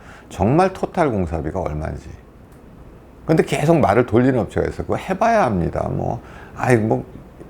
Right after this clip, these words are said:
그, 그때 견적 뽑아봐야죠. 뭐, 아, 계약도 안 하고 지금부터 저희한테 그, 그 많은 견적을 어떻게 다 뽑으라는 겁니까? 이런 소리 하면 일단 피해야 됩니다. 암만 싸게 불러도. 적어도 전문 업체라면요, 토탈 얼마가 나오는지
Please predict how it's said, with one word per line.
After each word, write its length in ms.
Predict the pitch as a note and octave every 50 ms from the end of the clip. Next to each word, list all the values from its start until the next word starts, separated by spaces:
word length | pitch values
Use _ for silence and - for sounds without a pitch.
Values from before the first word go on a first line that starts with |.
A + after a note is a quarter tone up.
| - - - - - - - - - -
그, 200 | D3 D3 C3 -
그때 260 | - B2 - - D#3+
견적 360 | - - F#2+ G#2 B2 B2+ C3+
뽑아봐야죠. 760 | - D#3 E3 D#3+ D#3+ D#3+ C#3 F#2 E2+ D2+ D#2+ D#2 - - G2 F#2
뭐, 260 | F2 E2 E2+ F2+ - - - - -
아, 120 | - - C3
계약도 440 | - - D#3 F3 F3+ F3 - E3+
안 120 | D#3+ D3+ C#3+
하고 180 | C3+ B2+ C#3+
지금부터 460 | C3+ - - A#2+ B2 A2+ G#2 - B2 - - - - - - - - - - -
저희한테 500 | - - A#2+ C3+ C3 A#2+ A2 F#2+ B2 A#2+
그, 240 | G2+ G2+ F#2+ - -
그 100 | - -
많은 340 | C3 B2 A2 G#2 G#2 A2+ G#2
견적을 400 | F#2 F#2+ G2+ F2+ E2+ F#2 A2 B2+
어떻게 220 | B2 - - G#2+
다 140 | - - E2+ -
뽑으라는 440 | - G#2+ G2+ A2 G#2+ F#2+ E2 D#2 D#2+
겁니까? 360 | - - - - D2 - E2
이런 260 | F2 F#2 A2 C#3+ D3+ C#3+
소리 200 | C3+ C#3 G#2 F2+
하면 200 | F2 F2+ - A#1+
일단 240 | A2+ - - B2+ -
피해야 320 | - - - F#3+ F3+ E3
됩니다. 320 | D3+ - - D2 - - -
암만 240 | - F2+ G#2+ B2+ B2
싸게 380 | A#2+ - - C#3 C#3 C3 B2+ A#2+
불러도. 380 | - D2 C#2 - - - - - - - - - - - - - - - - -
적어도 240 | - A#2 C#3 D#3+ F3+
전문 340 | - - G#2 C3+ D#3+ E3+
업체라면요, 880 | D#3+ A#2 - - - G#2 E2 F2 E2 E2 E2 F2 A2 D3+ D#3 A#2+ - C#2 - - - - - - - - - -
토탈 340 | - B3+ B3 - A3+ A#3
얼마가 400 | G3 C3 G#2+ A#2 C3+ C3+ C#3 C3+
나오는지 800 | A#2 F#2 - F2+ F2+ F#2+ G2 F#2+ F2+ E2+ D#2+ D#2+ E2+ E2+ - C2